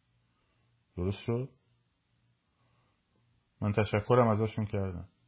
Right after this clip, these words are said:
منتها وقتی نمایندش میاد زل می‌زنه تو دوربین تلویزیون ایران اینترنشنال، برمیگرده ازش می‌پرسه خب مشکلتون با تمامیت ارضی چیه؟ میگه نه، ما تمام-، خب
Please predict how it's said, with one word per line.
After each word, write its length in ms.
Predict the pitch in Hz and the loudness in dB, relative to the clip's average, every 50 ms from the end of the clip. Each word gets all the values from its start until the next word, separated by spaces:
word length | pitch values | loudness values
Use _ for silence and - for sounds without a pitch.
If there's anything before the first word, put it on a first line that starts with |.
| _ _ _ _ _ _ _ _ _ _ _ _ _ - - _ - | _ _ _ _ _ _ _ _ _ _ _ _ _ -20 -8 _ 4
منتها 400 | 107 107 104 - 113 117 131 127 | 4 4 6 8 8 10 10 10
وقتی 340 | 123 113 113 - - 117 | 10 8 6 4 2 2
نمایندش 760 | 107 110 110 107 104 104 104 101 101 101 101 107 104 104 - - | 2 4 4 4 6 6 6 6 6 6 6 6 4 4 2 2
میاد 260 | 104 104 101 101 95 | 4 4 4 4 4
زل 360 | 90 92 92 127 147 147 135 | 0 2 6 8 8 8 8
می‌زنه 440 | 117 104 101 95 98 101 95 95 95 | 6 4 4 2 2 2 2 2 0
تو 140 | - - 101 | -2 -4 -4
دوربین 520 | 87 95 95 95 90 87 95 95 95 92 | -2 0 0 0 0 0 0 0 0 0
تلویزیون 680 | 87 - - - 101 90 90 92 92 90 85 90 92 92 | -2 -4 -2 -2 0 0 2 0 0 0 0 -2 -2 0
ایران 360 | 92 65 76 92 92 90 90 | 0 -2 0 0 0 0 0
اینترنشنال، 920 | 90 90 87 - - 92 90 90 90 90 90 - - 107 110 110 98 85 78 - - _ _ _ _ _ _ _ _ _ _ _ _ _ | 0 -2 -4 -2 -2 -2 -2 0 -2 -2 -4 -4 2 4 6 6 6 4 0 -6 -12 _ _ _ _ _ _ _ _ _ _ _ _ _
برمیگرده 720 | - 95 95 98 98 98 92 98 95 92 87 95 90 87 - | 6 8 8 8 6 4 4 4 4 4 4 2 0 0 -2
ازش 260 | - 90 95 92 - - | -2 0 0 -2 -2 -4
می‌پرسه 340 | 92 87 98 92 - 95 | -4 -4 -4 -4 -4 -2
خب 180 | 87 98 95 - - _ _ _ - - _ _ | -2 -2 -2 -4 -6 _ _ _ -20 -20 _ _
مشکلتون 540 | - 98 98 - - 139 143 143 - - 113 | 2 2 2 4 4 6 6 6 4 4 2
با 100 | 104 101 | 2 2
تمامیت 520 | 98 - 104 98 95 95 95 92 90 87 101 | 2 4 4 4 4 4 4 2 2 2 2
ارضی 440 | 90 90 92 92 90 87 90 90 | 2 4 4 4 2 2 -2 -4
چیه؟ 320 | 87 - - - 95 95 90 | -4 -6 -4 -2 0 2 2
میگه 220 | 90 87 85 92 | 0 0 0 2
نه، 100 | 92 95 | 2 2
ما 140 | 95 92 92 | 4 2 2
تمام-، 240 | - - 95 90 87 | 2 2 2 2 2
خب 160 | 87 98 90 | 2 0 0